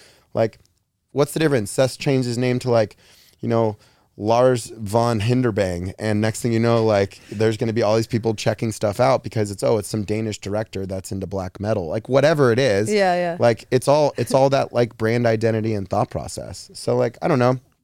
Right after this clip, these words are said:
Speaker 1: In my eyes, there's such, like, a, a place for this because, like, as things are changing, and also this younger generation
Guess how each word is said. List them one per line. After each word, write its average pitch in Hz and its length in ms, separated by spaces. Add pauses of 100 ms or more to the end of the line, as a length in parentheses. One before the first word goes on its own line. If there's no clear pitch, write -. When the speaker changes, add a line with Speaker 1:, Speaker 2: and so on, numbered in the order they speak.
(180)
Speaker 1:
In 120 80
my 151 200
eyes, 135 200 (680)
there's 117 180
such, 135 220
like, 151 160
a, 110 160 (560)
a 120 60
place - 720
for - 200
this 123 460 (100)
because, 110 380
like, 101 240 (100)
as 113 300
things 117 280
are 107 80
changing, 113 440
and 135 80
also 180 240
this 160 240
younger 143 260
generation 120 680